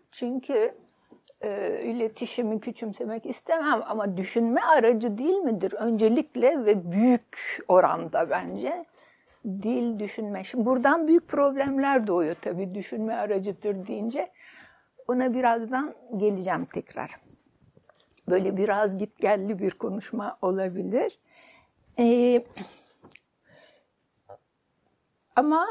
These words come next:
e, nasıl bir araç, gereç peki? Bir, e, soyutlama, dil bir soyutlama, edebiyat ikinci soyutlama.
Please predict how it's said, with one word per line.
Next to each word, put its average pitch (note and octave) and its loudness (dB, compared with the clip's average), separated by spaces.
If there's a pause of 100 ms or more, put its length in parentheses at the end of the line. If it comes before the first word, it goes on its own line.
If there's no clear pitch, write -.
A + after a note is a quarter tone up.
(280)
e, B3+ 2 (1000)
nasıl C4 2
bir G#3 2 (760)
araç, G3 2
gereç F#3+ 0
peki? D4+ -2 (460)
Bir, C#4 0 (140)
e, A3 6 (180)
soyutlama, B3+ 0
dil B3 0
bir A#3 0
soyutlama, A#3 -4 (400)
edebiyat B3+ -4
ikinci A#3 -4
soyutlama. E3+ -8